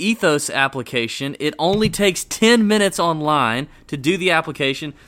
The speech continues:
You get honest, upfront pricing, no doctor's appointments for policies under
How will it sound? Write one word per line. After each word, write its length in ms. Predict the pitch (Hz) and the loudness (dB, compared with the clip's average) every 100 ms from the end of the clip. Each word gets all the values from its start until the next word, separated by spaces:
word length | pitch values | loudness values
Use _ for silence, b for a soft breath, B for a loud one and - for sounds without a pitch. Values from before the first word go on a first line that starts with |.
| B | B
You 80 | 156 | -6
get 180 | 156 160 - | -4 -2 0
honest, 520 | 170 190 196 - - | 2 2 0 -4 -2
upfront 480 | 147 156 - 165 - | -2 -2 -2 -4 -2
pricing, 580 | 151 139 135 - 131 127 B B | -2 -2 -2 -4 -6 -6 B B
no 300 | 117 131 214 | -6 2 2
doctor's 460 | 196 165 143 143 127 | 4 4 2 -2 -6
appointments 540 | 120 120 110 107 113 | -6 -6 -4 -6 -8
for 140 | - 120 | -10 -10
policies 640 | - 117 117 113 120 107 - | -2 -2 -2 -4 -8 -8 -8
under 560 | 143 156 165 175 175 | -4 -4 -4 -4 -6